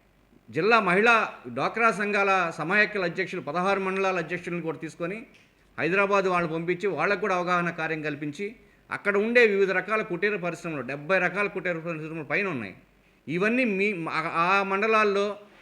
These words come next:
ఏమేం పెట్టుకుంటే ఈ డ్వాక్రా సంఘాల ద్వారా సెల్ఫ్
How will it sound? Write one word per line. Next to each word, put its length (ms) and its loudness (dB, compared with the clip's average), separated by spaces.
ఏమేం 340 4
పెట్టుకుంటే 880 2
ఈ 200 0
డ్వాక్రా 420 0
సంఘాల 360 -2
ద్వారా 320 -2
సెల్ఫ్ 300 -8